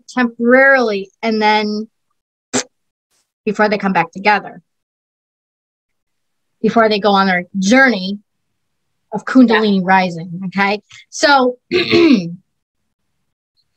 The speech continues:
Speaker 1: a lot of work on a twin flame's end.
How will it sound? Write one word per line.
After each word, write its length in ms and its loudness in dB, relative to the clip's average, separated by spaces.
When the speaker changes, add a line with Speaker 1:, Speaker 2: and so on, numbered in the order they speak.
Speaker 1:
a 40 2
lot 240 4
of 100 -4
work 360 -2
on 100 0
a 100 -6
twin 280 -6
flame's 360 -4
end. 280 -8